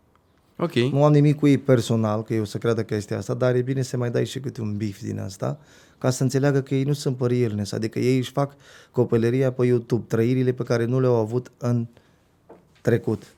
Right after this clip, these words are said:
Speaker 1: Când erau mici.
Speaker 2: Da, și își arată Adidas, și își arată restaurantele și cu asta nu ajută pentru că influențează omul de rând, omul care nu are, care avea nevoie de așa ceva. Deci oamenii nu au nevoie de așa ceva, au nevoie să fie bine cu ei, să-i învețe,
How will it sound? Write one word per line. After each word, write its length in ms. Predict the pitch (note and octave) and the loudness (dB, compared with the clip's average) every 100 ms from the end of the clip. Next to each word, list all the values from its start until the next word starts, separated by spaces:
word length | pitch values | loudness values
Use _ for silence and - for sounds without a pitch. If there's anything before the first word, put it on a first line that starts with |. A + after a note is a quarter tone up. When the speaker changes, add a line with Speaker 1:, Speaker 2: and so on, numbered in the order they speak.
| _ | _
Speaker 1:
Când 160 | C3+ A#2+ | -2 2
erau 140 | A#2+ | 2
mici. 340 | A2+ F#2+ - _ C3+ B2+ | 2 -4 -10 _ -2 4
Speaker 2:
Da, 240 | A2+ G2 | 4 2
și 180 | F#2 - | -4 -4
își 180 | C3 C3+ | 0 2
arată 280 | C3 B2 A2 | 2 2 0
Adidas, 440 | G#2 G2+ A2+ C#3+ | -2 0 0 0
și 60 | A#2+ | -4
își 140 | A2 | -2
arată 220 | A2+ A2+ | -2 -2
restaurantele 800 | A2 G2 G#2 G2+ G#2+ B2+ B2+ A#2+ | -4 -4 -4 -2 -2 -2 -2 -4
și 200 | A2+ C3 | -6 -10
cu 120 | - | -4
asta 200 | C#3+ C3+ C#3 | -2 0 -2
nu 120 | D3 | 0
ajută 260 | C#3+ B2+ C3 | 0 -2 -4
pentru 260 | B2+ A#2 | -4 -4
că 100 | A2+ | -4
influențează 640 | A2+ A2+ A2 G#2+ C3 C3 B2 - - _ - | -6 -4 -4 -2 0 0 -4 -18 -20 _ -8
omul 300 | - C3+ C3 | 4 6 6
de 100 | A#2 A2+ | 6 4
rând, 260 | A2 A#2 | 2 2
omul 240 | A#2+ A#2+ A2+ | 2 0 0
care 240 | A2 A2 | 0 2
nu 220 | A#2 A2 | 2 0
are, 340 | G2+ G#2 C3 C#3 _ - - | 0 0 -2 -4 _ -20 -6
care 240 | A#2+ A#2+ | 0 4
avea 200 | A#2 A#2+ | 4 4
nevoie 300 | C3 B2 C3 | 2 2 2
de 80 | B2+ | 2
așa 180 | A#2 B2 | 0 -2
ceva. 340 | B2 A#2+ G#2 - _ _ _ _ _ _ _ _ - | -2 -4 -4 -10 _ _ _ _ _ _ _ _ -8
Deci 220 | B2 C3+ | -6 0
oamenii 240 | C3+ C#3+ | 2 2
nu 60 | D3+ | 2
au 60 | D#3+ | 2
nevoie 280 | C#3+ B2 A#2 | 2 2 2
de 80 | |
așa 120 | A2+ A2+ | 0 -2
ceva, 160 | A#2 | 0
au 60 | B2 | 0
nevoie 300 | B2+ A#2+ C3 | 0 2 0
să 140 | A2+ | 0
fie 220 | B2 C3 B2 | -6 -4 -2
bine 280 | C3+ B2 | -2 -2
cu 160 | A#2+ B2+ | -4 -2
ei, 240 | B2 A2 - - - - | -2 -2 -8 -20 -20 -6
să-i 200 | A2 A2 | -2 0
învețe, 560 | A2+ C3 C3 B2 A#2+ | 2 0 4 2 2